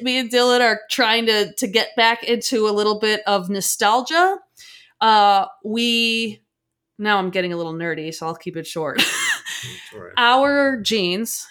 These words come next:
Speaker 1: and our D N A and our
Speaker 2: Oh, yeah.
Speaker 1: brains are still functioning as if they're primal ancient brains. So our brains and our genes, they don't know what a phone is.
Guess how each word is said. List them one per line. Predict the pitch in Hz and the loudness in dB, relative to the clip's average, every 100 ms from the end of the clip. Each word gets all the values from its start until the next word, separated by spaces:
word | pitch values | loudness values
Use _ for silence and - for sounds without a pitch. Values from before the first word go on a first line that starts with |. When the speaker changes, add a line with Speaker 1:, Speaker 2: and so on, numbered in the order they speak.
| - | -10
Speaker 1:
and | 190 | -4
our | 180 180 | -2 -2
D | 185 185 | -4 -4
N | 190 | -4
A | 180 180 202 202 | -4 -4 -6 -8
and | 180 | -6
our | 175 | -6
Speaker 2:
Oh, | |
yeah. | 196 | -6
Speaker 1:
brains | 175 175 190 269 339 349 - - - - - - | -4 -2 0 0 0 0 -2 -8 -20 -20 -12 2
are | 220 208 202 202 202 | 4 6 6 2 0
still | - - 254 262 302 320 | -2 -4 2 4 4 2
functioning | 311 - 294 320 311 254 202 175 175 190 | -2 -4 -2 -2 -2 -6 -4 -4 -6 -4
as | 208 196 | -4 -2
if | 208 202 - - | -2 -4 -14 -10
they're | 190 196 196 196 190 | 0 2 4 2 -2
primal | - 202 180 190 202 202 - | -8 -2 -2 0 -2 -4 -6
ancient | 180 180 - 190 | -10 -8 -8 -8
brains. | 170 233 202 104 - | -2 0 0 -4 -10
So | - 190 | -6 0
our | 202 269 | 2 0
brains | 254 240 294 254 220 214 - | 0 2 2 2 -2 -6 -6
and | 214 208 | -2 2
our | 214 208 | 2 0
genes, | 202 233 269 220 175 190 196 - _ _ _ | -4 -4 -4 -2 -4 -6 -10 -16 _ _ _
they | 214 269 359 | 2 2 2
don't | 277 254 196 | 0 0 -2
know | 180 170 170 202 269 - | -6 -2 0 -2 -4 -4
what | 185 175 | -2 0
a | |
phone | 175 - 160 165 | -4 -8 -6 -4
is. | 180 226 254 | -2 -2 -4